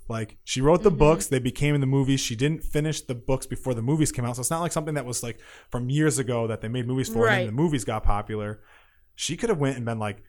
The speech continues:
Speaker 1: "Here's a spinoff, and there's a spinoff, and here's the spinoff."
Speaker 2: She could have charged
Speaker 1: Yeah.
Speaker 2: so much money
Speaker 1: Oh,
Speaker 2: for
Speaker 1: yeah. I mean,
Speaker 2: Pottermore,
Speaker 1: yeah.
Speaker 2: completely
Speaker 1: And
Speaker 2: free.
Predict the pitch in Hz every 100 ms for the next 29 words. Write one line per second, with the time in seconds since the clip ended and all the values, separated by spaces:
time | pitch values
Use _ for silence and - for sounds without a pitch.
0 | _ - 170 143 131 - 117 107 98 95
1 | 110 135 165 160 131 - 123 107 101 95
2 | 110 104 147 - - - _ - 135 -
3 | 156 233 294 285 226 240 226 262 - 262
4 | 233 240 - 208 196 247 240 208 202 226
5 | 233 262 - - 202 269 285 285 233 240
6 | - 202 170